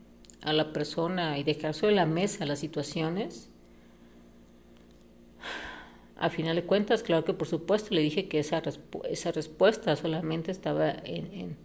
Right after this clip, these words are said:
en esa persona,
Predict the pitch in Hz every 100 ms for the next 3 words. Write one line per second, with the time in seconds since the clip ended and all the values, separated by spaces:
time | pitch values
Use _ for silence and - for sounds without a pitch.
0 | - - - - - - - - - -
1 | - - - - - - - - - -
2 | 170 165 170 180 180 - 196 233 285